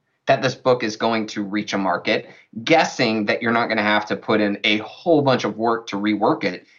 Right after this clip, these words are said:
in order to make it marketable or acceptable at a, at a certain standard,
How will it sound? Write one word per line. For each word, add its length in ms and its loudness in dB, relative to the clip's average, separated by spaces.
in 280 0
order 520 2
to 180 -2
make 460 2
it 280 0
marketable 800 2
or 400 0
acceptable 1000 -2
at 140 4
a, 160 0
at 100 2
a 80 0
certain 280 -4
standard, 500 -2